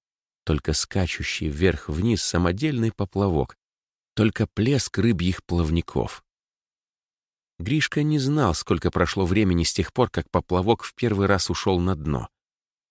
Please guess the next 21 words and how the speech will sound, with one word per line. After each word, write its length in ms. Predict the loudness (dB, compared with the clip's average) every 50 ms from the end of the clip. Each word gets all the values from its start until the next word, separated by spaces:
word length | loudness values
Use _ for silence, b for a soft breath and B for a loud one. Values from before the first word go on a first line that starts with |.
| _ _ _
Может, 380 | -2 0 0 0 -2 -2 -4 -10 _ _
пять 280 | -2 -2 0 0 0
минут, 400 | 0 0 2 2 2 0 0 -4 _ _ _ _ _ _ _ _
а 80 | -2 2
может, 300 | 2 2 2 0 0 0
полтора 380 | 0 0 2 2 2 2 2
часа. 420 | 2 0 0 0 0 0 0 -2 -4 _ _ _ _ _ _ _ _ _ _ _ _ _ _ -4
Но 160 | -2 0 0
после 320 | 0 -2 -2 -2 0 0 0
очередного 640 | 0 0 0 -2 -2 0 2 2 2 2 2 0
рывка 420 | 0 -2 -4 -4 -2 -2 -2 -2 -2 -6 _ _ _ _ _ _ 2
тот, 160 | 2 2 2
кто 160 | 0 0 0
сидел 360 | 2 4 4 4 4 4 4
на 120 | 4 2 0
крючке, 420 | 0 0 -2 -2 -2 -2 -4 -4
как 220 | -2 -2 -4 -2 -2
будто 380 | -2 -2 -2 _ 0 2 2
обмяк 460 | 2 0 0 0 0 -2 -2 -6 -12 _ _ _ -6
и 100 | -6 -6 -6 _
перестал 720 | -4 -2 0 0 -2 -4 -4 -2 0 2 2 2 0